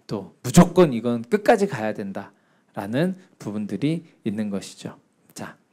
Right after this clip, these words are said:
그래서 뭐 여호수아기를 본다면 여호수아도, 여호수아기를 통해서도 이스라엘 백성들이 끝까지 갔어야 되는데, 그쵸?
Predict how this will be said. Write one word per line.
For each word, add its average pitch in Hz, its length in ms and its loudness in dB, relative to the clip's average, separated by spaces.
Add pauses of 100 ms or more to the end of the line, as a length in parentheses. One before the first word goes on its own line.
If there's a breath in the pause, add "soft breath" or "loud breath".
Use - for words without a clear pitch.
(360 loud breath)
그래서 202 380 10
뭐 170 200 6
여호수아기를 180 640 8
본다면 135 400 0
여호수아도, 165 960 6
여호수아기를 165 640 4
통해서도 165 500 2
이스라엘 151 400 2
백성들이 143 720 -2 (280 soft breath)
끝까지 349 380 6
갔어야 160 400 4
되는데, 104 520 -6 (460)
그쵸? 147 460 -2